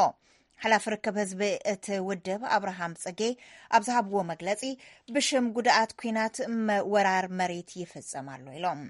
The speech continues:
ሓላፊ ቤት ጽሕፈት ምሕደራን ቁጥጥርን ከተማ መቐለ ኣይተ ገብረ ሚካኤል እኑን ንጉድኣት ኩናት ብሕጊ መሰረት ንመንበሪ ገዛ መሬት ከም ዝወሃቦም ብምግላጽ ካብ ገጠር ናብ ከተማ ኣብ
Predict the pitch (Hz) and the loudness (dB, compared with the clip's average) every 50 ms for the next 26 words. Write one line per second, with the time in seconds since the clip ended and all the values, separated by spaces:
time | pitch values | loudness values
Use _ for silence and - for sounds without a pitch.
0 | - _ _ _ _ _ _ - - 190 190 190 - 202 185 196 190 - - 175 | -16 _ _ _ _ _ _ -4 -2 0 0 0 0 0 0 0 0 0 -2 -6
1 | - - 196 185 185 185 170 - 175 196 180 185 180 175 - 190 190 180 - 185 | -4 -2 -2 -2 -2 -4 -8 -4 -2 0 0 0 0 -2 -6 -6 -6 -6 -8 -6
2 | 170 175 165 - 190 - 190 175 175 170 170 165 175 - 156 185 180 185 202 - | -8 -8 -8 -8 -8 -8 -6 -4 -4 -4 -4 -4 -6 -6 -4 -4 -4 -4 -4 -4
3 | - 214 - - 170 165 165 175 165 165 165 165 160 165 160 - - - 185 - | -6 -6 -6 -6 -8 -8 -6 -8 -8 -8 -8 -8 -8 -10 -10 -8 -6 -6 -4 -6
4 | - - 208 202 208 220 240 240 233 - - - - - - 262 262 254 240 220 | -6 -4 -4 -2 -2 0 -2 -2 -4 -8 -14 -20 -18 -6 0 2 4 4 4 2
5 | 196 233 214 208 226 - 214 220 - - - - - 226 214 208 196 175 170 165 | 2 0 2 4 4 4 4 2 -2 -8 -12 -8 -6 -4 -2 -2 0 0 0 0
6 | - - 185 170 185 196 - 208 185 165 - 185 185 180 - - 190 208 214 214 | -2 -4 -8 -6 -6 -6 -4 -4 -4 -4 -4 -4 -4 -4 -2 0 0 0 0 0
7 | - _ _ - _ _ _ - - 196 - 214 214 208 190 214 214 214 220 220 | -2 _ _ -20 _ _ _ -10 -4 -2 0 0 2 4 4 4 4 4 2 0
8 | 233 208 190 208 202 202 202 196 202 196 196 - - 202 190 185 196 185 170 175 | 0 2 2 2 0 2 0 0 -2 -2 -4 -6 -8 -8 -6 -6 -6 -6 -6 -6
9 | 170 170 165 165 165 165 180 202 202 196 214 208 185 165 156 139 143 - 226 254 | -6 -6 -6 -6 -6 -6 -8 -8 -6 -4 -2 -2 -2 -2 -6 -8 -2 2 4 4
10 | 240 - - _ - - - - _ - 311 277 247 247 240 233 226 196 208 226 | 4 2 -2 _ -20 -20 -20 -12 _ 6 6 8 8 10 8 8 8 6 6 4
11 | 220 - - 190 185 170 170 160 160 180 190 180 165 - - 180 - 180 170 170 | 4 4 4 2 2 2 0 -4 -6 -4 -2 -2 -2 -4 -8 -8 -6 -6 -4 -4
12 | 160 143 - - 185 190 | -4 -4 -2 -2 -2 -2